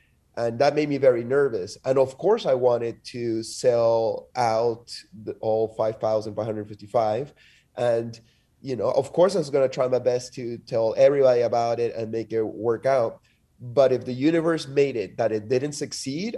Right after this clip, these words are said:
I was ready to just surrender, let it be, and it say, like, "Okay, maybe this is not for you. Let's go on another path now." And, and it's all good. And just me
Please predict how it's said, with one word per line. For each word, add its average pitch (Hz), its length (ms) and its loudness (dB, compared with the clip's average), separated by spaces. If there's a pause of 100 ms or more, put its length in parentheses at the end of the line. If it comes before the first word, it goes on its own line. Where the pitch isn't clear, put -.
I 127 80 0
was 113 220 -2
ready 123 340 2
to 127 140 -12
just 117 240 -10
surrender, 139 760 2 (160)
let 120 220 -2
it 110 180 -6
be, 143 460 -4
and 110 200 -4
it 113 220 -4
say, 113 300 -4
like, 113 180 0
"Okay, 123 240 -2
maybe 117 280 -2
this 117 200 -6
is 113 100 -14
not 113 280 -4
for 110 100 -6
you. 110 560 -6
Let's 110 220 -4
go 110 220 -2
on 107 140 2
another 104 300 0
path 104 380 -6
now." 95 260 -12 (420)
And, 127 360 2
and 131 140 4
it's 123 140 0
all 131 120 4
good. 127 300 0
And 113 180 -4
just 120 180 -6
me 120 160 -6